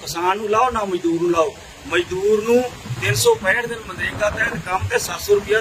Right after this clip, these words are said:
ਦਿਹਾੜੀ ਦਾ ਐਲਾਨ ਕਰੋ। ਤੇ ਕਿਸਾਨ ਨੂੰ ਜੇ ਬਚਾਉਣਾ ਵਾ ਤੇ ਫਿਰ ਐਮ ਐਸ ਪੀ ਗਰੰਟਡ ਦਾ ਕਾਨੂੰਨ ਬਣਾ ਕੇ ਡਾਕਟਰ ਸਵਾਮੀਨਾਥਨ ਦੀ ਰਿਪੋਰਟ ਅਨ-, ਅਨੁਸਾਰ ਪਾ ਦਿਓ, ਫਿਰ ਤੁਸੀਂ ਵਿਸ਼ਵ ਗੁਰੂ ਨੂੰ ਕਰਾਓਗੇ। ਇਸ ਟਾਈਮ ਤੇ ਤੁਹਾਨੂੰ ਛੋਟੀ ਇੰਡਸਟਰੀ ਬਚ-,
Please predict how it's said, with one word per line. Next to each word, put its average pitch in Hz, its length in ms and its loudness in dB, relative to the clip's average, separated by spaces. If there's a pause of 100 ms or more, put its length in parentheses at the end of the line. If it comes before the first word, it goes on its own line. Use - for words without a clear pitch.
ਦਿਹਾੜੀ 170 220 2
ਦਾ 202 140 4
ਐਲਾਨ 190 240 0
ਕਰੋ। 175 280 -8 (360)
ਤੇ 202 100 6
ਕਿਸਾਨ 202 500 0
ਨੂੰ 247 140 0
ਜੇ 240 100 6
ਬਚਾਉਣਾ 190 380 2
ਵਾ 156 180 0 (300)
ਤੇ 180 160 -4
ਫਿਰ 220 480 4 (460)
ਐਮ 226 200 0
ਐਸ 233 160 -4
ਪੀ 214 140 -8
ਗਰੰਟਡ 185 420 -4
ਦਾ 196 160 2
ਕਾਨੂੰਨ 214 380 -6 (500)
ਬਣਾ 175 320 2
ਕੇ 226 280 4 (300)
ਡਾਕਟਰ 202 260 0
ਸਵਾਮੀਨਾਥਨ 196 520 -4
ਦੀ 196 100 -2
ਰਿਪੋਰਟ 180 340 -2
ਅਨ-, 190 100 -2 (140)
ਅਨੁਸਾਰ 180 380 -2
ਪਾ 160 280 -2
ਦਿਓ, 208 220 4 (440)
ਫਿਰ 240 160 6
ਤੁਸੀਂ 226 320 -8
ਵਿਸ਼ਵ 214 360 -10
ਗੁਰੂ 196 180 4
ਨੂੰ 214 80 0
ਕਰਾਓਗੇ। 202 500 4
ਇਸ 208 680 0
ਟਾਈਮ 233 220 -6
ਤੇ 226 80 -2
ਤੁਹਾਨੂੰ 196 460 -2 (260)
ਛੋਟੀ 202 320 0
ਇੰਡਸਟਰੀ 196 440 0
ਬਚ-, 202 260 -2